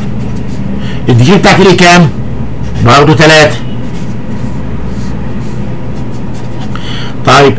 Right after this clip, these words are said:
الديجري بتاعت البي كام؟ بتساوي اتنين.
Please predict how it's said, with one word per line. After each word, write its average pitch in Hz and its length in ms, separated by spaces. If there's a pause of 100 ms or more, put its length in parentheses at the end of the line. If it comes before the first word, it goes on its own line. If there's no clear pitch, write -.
(120)
الديجري 135 300
بتاعت 180 260
البي 175 220
كام؟ 180 360 (3000)
بتساوي 143 400
اتنين. 147 400